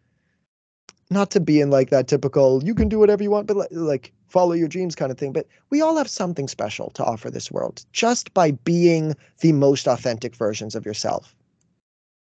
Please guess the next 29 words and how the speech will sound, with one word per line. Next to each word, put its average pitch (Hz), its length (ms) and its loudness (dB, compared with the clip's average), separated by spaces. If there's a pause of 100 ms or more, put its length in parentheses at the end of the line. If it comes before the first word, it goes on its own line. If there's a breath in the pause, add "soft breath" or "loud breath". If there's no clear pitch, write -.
(340)
We 190 120 6
all 220 200 6
have 196 440 2 (960)
something 214 480 -2
unique 185 380 2
about 170 340 4
us. - 340 -2 (420 soft breath)
And 156 140 2
the 170 40 4
more 180 240 4
that 196 100 2
we 175 100 2
can 156 220 -4
cultivate 170 800 -2
that 131 220 2
unique 131 400 -4
thing 123 440 -6 (240)
and 143 160 0
bring 151 200 0
it 143 100 2
out 131 180 2
into 127 220 -8
the 127 80 0
world, 117 460 0 (360)
doesn't 311 260 0
matter 302 280 -4
what 175 180 -4
it - 100 -12
is. - 360 -12